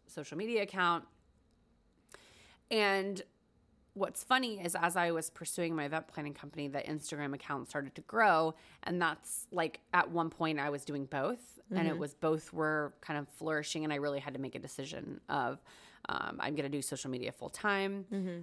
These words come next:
Speaker 1: but also I wanna build this out beyond social media. I wanna kind of build a personal brand here.
Speaker 2: Yeah.
Speaker 1: But, you know, I, I look back to that time and being like,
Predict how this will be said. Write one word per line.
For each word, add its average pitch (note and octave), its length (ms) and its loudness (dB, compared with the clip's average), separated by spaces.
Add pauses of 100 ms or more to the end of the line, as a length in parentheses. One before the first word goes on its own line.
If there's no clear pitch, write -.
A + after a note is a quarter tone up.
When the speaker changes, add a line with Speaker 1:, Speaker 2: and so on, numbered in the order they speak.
Speaker 1:
but E3+ 100 0
also D3+ 280 2
I D3 40 4
wanna C#3+ 180 0
build C#3+ 220 0
this D3 160 -2
out B2+ 180 2
beyond C#3 360 2
social C#3+ 300 -4
media. C#3 280 -2
I C3+ 60 -4
wanna C3 320 -6
kind D3 160 -6
of C3+ 80 -8
build C3 160 -2
a B2+ 40 -8
personal D#3+ 400 -6
brand E3 320 0
here. E3 320 2
Speaker 2:
Yeah. F#3+ 100 0
Speaker 1:
But, D#3 200 4 (1000)
you - 80 4
know, C4 120 6
I, G3 80 6 (160)
I - 40 6
look G#3 220 -2
back F3+ 240 6
to G3 100 -4
that F3 180 2
time G3+ 360 -2
and E3 140 -4
being D#3+ 280 -4
like, D#3 260 -8